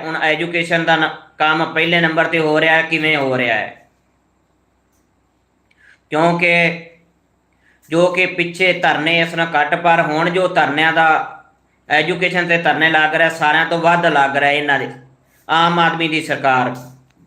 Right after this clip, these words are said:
ਇਸ ਕਰਕੇ ਇਹਨਾਂ ਪਹਿਲਾਂ ਕਿ ਹੈਲਥ ਦਾ ਕੰਮ ਔਰ ਐਜੂਕੇਸ਼ਨ ਦਾ ਕੰਮ ਪਹਿਲ ਦੇ ਆਧਾਰ 'ਤੇ ਕੀਤਾ ਜਾਏਗਾ।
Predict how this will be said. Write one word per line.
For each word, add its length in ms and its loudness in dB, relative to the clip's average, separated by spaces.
ਇਸ 180 -6
ਕਰਕੇ 420 2
ਇਹਨਾਂ 240 0
ਪਹਿਲਾਂ 360 0
ਕਿ 140 0
ਹੈਲਥ 360 0
ਦਾ 180 0
ਕੰਮ 300 0
ਔਰ 480 0
ਐਜੂਕੇਸ਼ਨ 640 -2
ਦਾ 140 2
ਕੰਮ 260 0
ਪਹਿਲ 340 2
ਦੇ 60 -2
ਆਧਾਰ 280 0
'ਤੇ 140 -4
ਕੀਤਾ 340 -6
ਜਾਏਗਾ। 300 -6